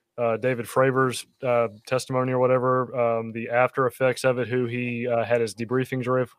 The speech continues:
with, with intelligence, all kinds of stuff. So it's a very informative article on the actual, uh, situation that happened. So,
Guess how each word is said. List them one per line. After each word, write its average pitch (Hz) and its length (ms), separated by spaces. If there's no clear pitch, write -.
with, 123 400
with 127 200
intelligence, 127 800
all 135 120
kinds 139 260
of 110 80
stuff. 123 320
So 123 80
it's - 80
a 113 60
very 131 300
informative 120 500
article 120 360
on 110 100
the 113 100
actual, 110 560
uh, 107 160
situation 113 760
that 113 160
happened. 107 400
So, 110 440